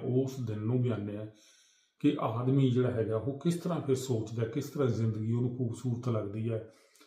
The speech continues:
ਕਿਸ ਤਰ੍ਹਾਂ ਅਸੀਂ ਉਹਨੂੰ ਰਿਸ਼ਤੇ ਨਾਤੇ, ਅਮ, ਨੇ ਜਿਹੜੇ ਉਹ ਵੱਖਰੇ ਕੋਣ ਤੋਂ ਦੇਖਦਾ ਹੈ। ਸੋ, ਉਸ ਦਿਨ ਉਹਨੂੰ ਅਹਿਸਾਸ ਹੁੰਦਾ ਵੀ ਜ਼ਿੰ-, ਜ਼ਿੰਦਗੀ ਕਿੰਨੀ ਖੂਬਸੂਰਤ ਹੈ, ਜਿਹਨੂੰ ਅਸੀਂ ਅਜਾਈਂ ਗਮਾਉਂਦੇ ਚਲੇ ਜਾਂਦੇ ਹਾਂ।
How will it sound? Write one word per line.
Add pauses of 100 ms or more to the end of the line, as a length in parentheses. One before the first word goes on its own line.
(140)
ਕਿਸ
ਤਰ੍ਹਾਂ
ਅਸੀਂ
ਉਹਨੂੰ
ਰਿਸ਼ਤੇ
ਨਾਤੇ,
ਅਮ,
ਨੇ
ਜਿਹੜੇ
ਉਹ
ਵੱਖਰੇ (340)
ਕੋਣ
ਤੋਂ
ਦੇਖਦਾ
ਹੈ। (640)
ਸੋ,
ਉਸ
ਦਿਨ
ਉਹਨੂੰ
ਅਹਿਸਾਸ
ਹੁੰਦਾ
ਵੀ
ਜ਼ਿੰ-,
ਜ਼ਿੰਦਗੀ
ਕਿੰਨੀ
ਖੂਬਸੂਰਤ
ਹੈ,
ਜਿਹਨੂੰ
ਅਸੀਂ
ਅਜਾਈਂ
ਗਮਾਉਂਦੇ
ਚਲੇ
ਜਾਂਦੇ
ਹਾਂ।